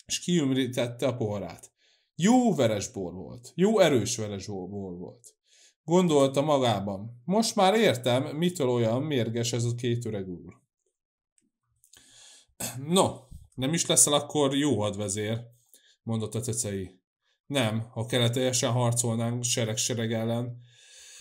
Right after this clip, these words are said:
Mi csak magyarosan harcolunk, ember ember ellen. Erre pedig a saktábla nem tanít." "Ez szerint mégis tudsz." "Nem, csak éppen ismerem a játékot."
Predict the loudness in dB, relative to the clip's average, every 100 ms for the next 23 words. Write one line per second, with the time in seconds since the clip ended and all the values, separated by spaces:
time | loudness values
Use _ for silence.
0 | -8 -6 -8 -8 -6 0 2 4 6 6
1 | 4 4 2 2 2 2 -2 -2 -6 0
2 | 2 4 4 4 4 2 2 0 -4 -6
3 | -10 -6 0 2 2 2 0 0 -2 -2
4 | -2 -2 0 -2 -2 -4 -4 -6 -8 -18
5 | _ _ _ _ -20 _ _ -2 2 4
6 | 4 2 2 4 4 2 -4 -6 -4 -4
7 | -6 _ -4 -2 -2 -6 -10 _ _ -4
8 | -4 -4 -6 -6 -4 -4 -4 -6 -4 -4
9 | -2 -4 -6 -14 -14 -16 -20